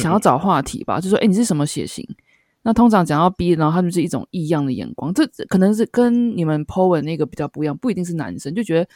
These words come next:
Speaker 1: 他们会觉得说 B 型的人会比较是偏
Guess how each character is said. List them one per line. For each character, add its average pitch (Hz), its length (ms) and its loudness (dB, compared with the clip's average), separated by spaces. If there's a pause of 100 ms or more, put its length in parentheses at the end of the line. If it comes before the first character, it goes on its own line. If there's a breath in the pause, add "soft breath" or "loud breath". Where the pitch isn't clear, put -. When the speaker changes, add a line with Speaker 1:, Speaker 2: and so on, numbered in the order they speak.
(160 soft breath)
Speaker 1:
他 262 100 -2
们 262 60 6
会 254 80 6
觉 190 80 2
得 175 80 0
说 190 100 2
B 190 320 -6
型 139 260 -2
的 131 160 0
人 123 200 -2
会 170 180 0
比 - 100 -14
较 151 140 -2
是 160 220 -6
偏 151 400 -6